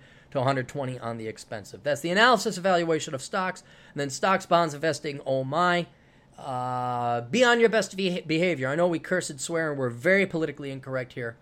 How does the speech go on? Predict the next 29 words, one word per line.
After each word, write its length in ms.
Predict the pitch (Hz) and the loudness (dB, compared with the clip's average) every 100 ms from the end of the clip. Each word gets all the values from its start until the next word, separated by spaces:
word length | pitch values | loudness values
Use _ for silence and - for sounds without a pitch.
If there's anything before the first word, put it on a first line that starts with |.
| _ _ _ _ | _ _ _ _
on 120 | 127 | -10
the 60 | 120 | -10
Clary 240 | - 131 | -4 -4
Podcast, 600 | 123 123 120 127 113 110 - | -2 -6 -6 -8 -8 -10 -10
uh, 260 | 127 120 120 | -6 -4 -6
but 440 | 127 143 143 143 | -4 0 0 -2
the 60 | 147 | 0
most 300 | 160 196 190 | 4 2 0
people 220 | 196 165 | -4 -4
who 60 | |
take 220 | 127 160 160 | -2 -2 -2
these 140 | 139 | -12
classes 420 | - 143 131 127 | -4 -4 -4 -6
are 120 | 123 | -6
old 240 | 131 131 131 | 0 -2 0
grandma 300 | 127 127 113 | -2 -2 -4
ladies. 420 | 104 92 95 - _ _ _ _ | -6 -10 -14 -20 _ _ _ _
So 200 | - 143 | -6 -4
imagine 340 | 139 160 170 | 0 0 0
your 100 | 214 | 0
grandmother 480 | 202 220 214 208 208 | 2 4 6 4 2
taking 300 | 208 208 208 | 2 0 0
these 140 | 208 196 | -4 0
classes. 680 | 202 190 185 196 190 165 | 2 2 2 0 -2 -4
Imagine 320 | 151 165 175 | -2 -2 0
you're 80 | 220 | 0
going 220 | 202 220 | 4 6
to 80 | 254 | 6
church. 600 | 254 - 233 226 - - | 4 4 6 6 2 -12